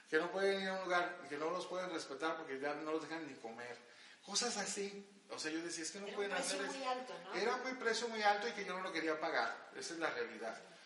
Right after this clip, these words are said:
Speaker 1: Porque yo quería hacer otras cosas. Yo se lo comentaba a todo el mundo, "Sí, o sea, sí canto, sí compongo, sí diseño flores, pero no es lo único que sé hacer.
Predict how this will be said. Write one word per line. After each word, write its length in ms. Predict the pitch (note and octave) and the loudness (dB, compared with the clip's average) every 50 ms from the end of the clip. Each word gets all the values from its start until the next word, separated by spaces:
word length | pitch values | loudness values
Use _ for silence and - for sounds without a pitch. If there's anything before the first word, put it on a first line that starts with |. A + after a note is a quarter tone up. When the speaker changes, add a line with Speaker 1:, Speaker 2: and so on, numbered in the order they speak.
| - - - | -20 -4 2
Speaker 1:
Porque 300 | D3 D3+ D#3 D3 D3+ D3+ | 2 4 4 2 2 0
yo 340 | D3+ E3 F3+ F#3+ G3+ G#3 - | 2 2 4 6 4 4 4
quería 160 | - D#3 D3 D3 | 2 0 0 0
hacer 180 | D3 - F3 | 0 -2 -2
otras 280 | F3 - - E3+ - - | -4 -6 -4 -4 -4 -4
cosas. 340 | - - - - - - - - - - - - - - - - - - - - - - - | -4 -4 -4 -4 -4 -6 -8 -12 -16 -18 -20 -20 -20 -20 -20 -20 -20 -20 -20 -20 -20 -12 -4
Yo 100 | - D#3 | -2 2
se 100 | D#3 G3 | 4 6
lo 140 | G3+ G3+ G3 | 6 6 4
comentaba 400 | F#3 D#3+ D#3 D3 C#3+ D#3+ D#3 E3 | 2 0 -2 0 2 2 4 4
a 40 | E3 | 4
todo 180 | E3+ E3 E3 E3+ | 2 2 0 0
el 60 | F3+ | -2
mundo, 200 | G3 F#3 D#3 C3+ | -2 -4 -4 -2
"Sí, 200 | C3 D#3 D3 C3+ A#2+ | -2 -2 -4 -4 -4
o 40 | |
sea, 240 | A2+ - A#2 F#2+ - - | -4 -4 -4 -4 -6 -8
sí 140 | - - C#3+ | -10 -12 -8
canto, 520 | - - D#3+ D3+ D#3+ D#3+ - F3 F3+ F3+ - | 2 6 6 8 8 6 4 0 -2 -2 -2
sí 80 | - - | -4 -6
compongo, 1040 | - - C3+ C3+ - - E3+ F3 F#3 - - D#3+ - - - - - - - - - - - - - - - - - - - - | -6 -6 -6 -4 0 2 2 2 2 4 4 4 4 4 0 -6 -8 -10 -14 -16 -20 -20 -20 -20 -20 -20 -20 -20 -20 -20 -20 -14
sí 280 | - - - - F3+ F3+ | -8 -4 -2 0 0 0
diseño 440 | F3 F#3 F3+ - F#3+ F3 F3+ F3+ F3 | -2 -2 0 0 0 0 0 -2 -4
flores, 540 | F3 F#3 F#3+ G3 F#3+ F#3 F#3 F#3+ F#3+ F#3 - | -2 2 6 8 8 8 8 6 4 2 0
pero 160 | - C#3+ C3 C3 | 0 -2 -2 0
no 120 | C#3 D3+ | 0 -2
es 60 | D#3+ F3 | 0 0
lo 100 | F3+ F3+ | 0 0
único 280 | F3 F#3 G3+ G#3 F3+ - | 0 -2 -2 -4 -6 -6
que 100 | D3 - | -6 -4
sé 140 | - C#3+ | -2 -2
hacer. 320 | C3+ C3+ - E3 E3 D#3 | -2 -2 0 0 0 0